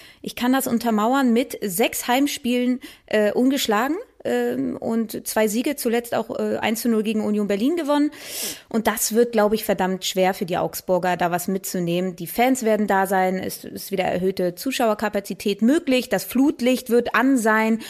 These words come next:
Kulisse wird also stimmen. Auch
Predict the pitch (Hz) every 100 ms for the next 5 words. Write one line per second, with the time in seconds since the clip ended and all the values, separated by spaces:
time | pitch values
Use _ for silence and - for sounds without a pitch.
0 | - - - 240 285 330 247 254 220 220
1 | 208 - 226 262 359 - - - - -
2 | - - 233 320 370